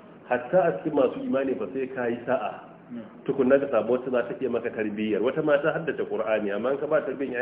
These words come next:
ƴaƴanka ka shiga uku. Sai ka sa ido. So kula ga wannan ko dan tarbiyya yakan sa mutum ya kafa kafa, ya rasu ya bar ƴaƴa guda hudu wanda suke ƴan ƙanana, ina za su kare?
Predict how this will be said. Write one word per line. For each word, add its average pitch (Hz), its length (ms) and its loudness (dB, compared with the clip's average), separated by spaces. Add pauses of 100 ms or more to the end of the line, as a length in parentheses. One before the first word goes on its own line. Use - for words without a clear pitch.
ƴaƴanka 123 140 -4
ka 123 180 0
shiga 95 160 -4
uku. 95 280 -6 (480)
Sai 139 120 4
ka 127 200 8
sa 135 200 6
ido. 95 220 -2 (420)
So 120 100 0
kula 139 300 4
ga 143 100 4
wannan 135 360 4
ko 151 140 2
dan 151 200 4
tarbiyya 151 800 4 (320)
yakan 135 320 2
sa 131 100 2
mutum 117 300 0
ya 107 100 2
kafa 113 320 -2
kafa, 104 240 -4
ya 110 160 6
rasu 113 220 2
ya 143 80 8
bar 120 80 4
ƴaƴa 120 320 2
guda 107 240 4
hudu 127 160 0
wanda 127 240 0
suke - 160 -8
ƴan 101 100 -2
ƙanana, 104 400 0
ina 131 160 2
za 135 140 10
su 113 160 0
kare? 98 260 0